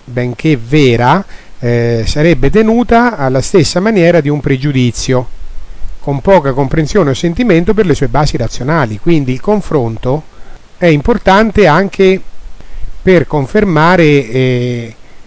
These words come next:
l'opinione generale, eh, anche nel caso in cui fosse giusta. Quindi l'ordine spontaneo, o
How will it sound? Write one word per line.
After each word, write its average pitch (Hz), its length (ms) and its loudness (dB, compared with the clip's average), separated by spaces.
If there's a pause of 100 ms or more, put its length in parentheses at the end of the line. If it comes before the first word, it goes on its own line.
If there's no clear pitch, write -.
(440)
l'opinione 139 600 2
generale, 170 840 4
eh, 135 220 0
anche 143 280 0
nel 180 120 -2
caso 143 280 2
in 147 60 -4
cui 131 120 -2
fosse 120 300 -4
giusta. 117 460 -4 (920)
Quindi 165 320 2
l'ordine 190 420 4
spontaneo, 123 760 -2
o 120 880 0